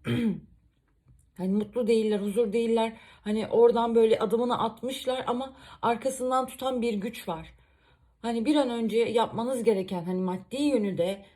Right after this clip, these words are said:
manevi yönü de anlatmanız gereken insanları anlatıp hani ha, yolunuza devam etmeniz gerekiyor sevgili koçlar. Çünkü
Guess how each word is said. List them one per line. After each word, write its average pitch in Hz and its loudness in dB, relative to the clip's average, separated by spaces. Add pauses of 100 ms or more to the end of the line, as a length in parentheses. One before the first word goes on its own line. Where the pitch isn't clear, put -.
manevi 202 0
yönü 202 -2
de 160 -2
anlatmanız 208 -4
gereken 180 -2
insanları 190 -6
anlatıp 202 -6 (240)
hani 202 -6
ha, 202 -2
yolunuza 220 2
devam 202 0
etmeniz 175 -6
gerekiyor 170 -6
sevgili 185 -6
koçlar. 180 -8
Çünkü 226 -8